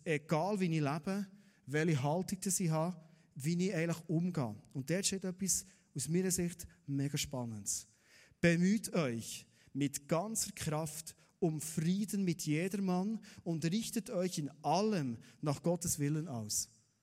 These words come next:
Seid hier der, der Hebräerbrief geschrieben. Denn ohne ein geheiligtes Leben, das heisst nichts anderes, ohne dass ich ein Leben lebe und ich sage, ich will immer Jesus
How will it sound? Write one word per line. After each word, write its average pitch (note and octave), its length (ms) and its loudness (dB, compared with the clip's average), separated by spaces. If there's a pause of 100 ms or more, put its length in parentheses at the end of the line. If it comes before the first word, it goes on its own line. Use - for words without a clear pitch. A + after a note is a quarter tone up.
(300)
Seid - 680 2 (160)
hier F3+ 340 2
der, E3+ 300 0
der D3+ 120 0
Hebräerbrief C#3+ 460 -2
geschrieben. A2+ 400 -4 (240)
Denn F3 220 4 (100)
ohne A#3+ 360 6
ein G#3 100 2
geheiligtes F3 760 2
Leben, G#3 260 2
das G3+ 120 0
heisst E3+ 220 2
nichts G#3 160 4
anderes, G3 300 2 (320)
ohne A#3+ 280 2
dass F#3+ 160 0
ich G3+ 220 2
ein E3+ 60 0
Leben G3+ 320 -2
lebe F3+ 180 -2
und D#3+ 60 0
ich D3+ 80 0
sage, F3 260 0
ich E3+ 60 0
will D#3 140 0 (180)
immer A#3 340 4
Jesus F#3+ 500 0